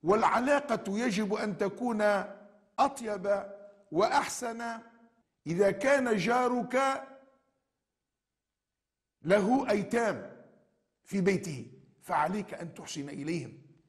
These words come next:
وأن تضاعف الإحسان إليهم. لماذا؟ لأنهم ابتلوا بفقدان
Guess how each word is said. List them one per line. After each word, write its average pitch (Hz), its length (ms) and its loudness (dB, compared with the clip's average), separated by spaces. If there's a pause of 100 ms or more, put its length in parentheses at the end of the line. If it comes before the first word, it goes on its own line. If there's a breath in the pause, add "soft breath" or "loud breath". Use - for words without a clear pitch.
(460)
وأن 233 760 0 (640)
تضاعف 208 680 4
الإحسان 185 480 -6
إليهم. 156 520 -4 (500)
لماذا؟ 175 680 0 (420 soft breath)
لأنهم 208 560 -2
ابتلوا 190 840 0 (260)
بفقدان 190 1000 0